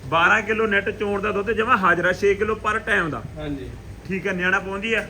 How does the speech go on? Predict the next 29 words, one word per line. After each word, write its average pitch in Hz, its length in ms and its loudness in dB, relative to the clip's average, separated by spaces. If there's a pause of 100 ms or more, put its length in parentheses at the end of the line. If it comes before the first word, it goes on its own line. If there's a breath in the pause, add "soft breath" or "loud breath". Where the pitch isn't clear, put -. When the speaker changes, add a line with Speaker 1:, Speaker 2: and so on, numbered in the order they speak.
(140)
Speaker 2:
ਨਿਆਣਾ 185 340 -6
ਪਾ 185 220 -6
ਕੇ 185 80 -8
ਇਹਦੀਆਂ 196 220 -8
ਧਾਰਾਂ 170 320 -6
ਮਾਰ 139 240 -8
ਦਿੰਦੇ, 147 240 -10
ਜਿਹੜੀਆਂ 190 360 -6
ਨਿਆਣਾ 185 260 -4
ਪਾਉਂਦੀਆਂ 190 460 -8
ਉਹਨਾਂ 190 200 -4
ਦੀਆਂ 190 160 -10
ਧਾਰਾਂ 170 320 -6
ਮਾਰ 131 260 -8
ਦਿੰਦੇ 131 200 -10
ਆਪਾਂ। 147 280 -10
Speaker 1:
ਠੀਕ - 420 -8
Speaker 2:
ਉਹਨਾਂ 202 100 0
Speaker 1:
ਹੈ। 202 60 0
Speaker 2:
ਦੇ 214 80 -4
ਤਾਂ 208 120 -4
ਆਪਾਂ 190 260 -4
ਹੱਥ 185 140 -6
ਲਾਤੇ, 151 340 -8
ਇਹਨਾਂ 190 200 -6
ਦੀਆਂ 185 160 -8
ਧਾਰਾਂ 165 260 -6
ਮਰਵਾ 120 240 -10
ਦਿੰਦੇ। 95 200 -12